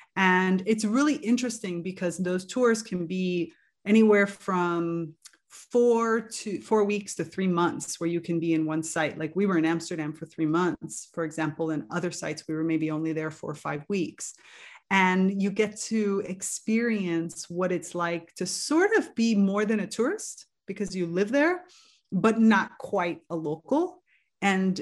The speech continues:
you have a choice to make, which is how much do you stay insulated within the Cirque family?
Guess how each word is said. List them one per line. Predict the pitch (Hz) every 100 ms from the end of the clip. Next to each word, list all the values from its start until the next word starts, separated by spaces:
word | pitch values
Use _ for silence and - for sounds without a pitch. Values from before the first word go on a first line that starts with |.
| -
you | 196 208 190
have | - 196 196 185 - -
a | 185
choice | 185 - 311 233 - -
to | 175
make, | 160 151 180
which | 175 175
is | 165 160
how | 202
much | 208 220 -
do | 208
you | 190
stay | 190 190 185
insulated | 175 190 208 202 180 170 175 190
within | 180 - 160 156
the | 156
Cirque | 151 180 160 - _
family? | - 160 160 190 277 320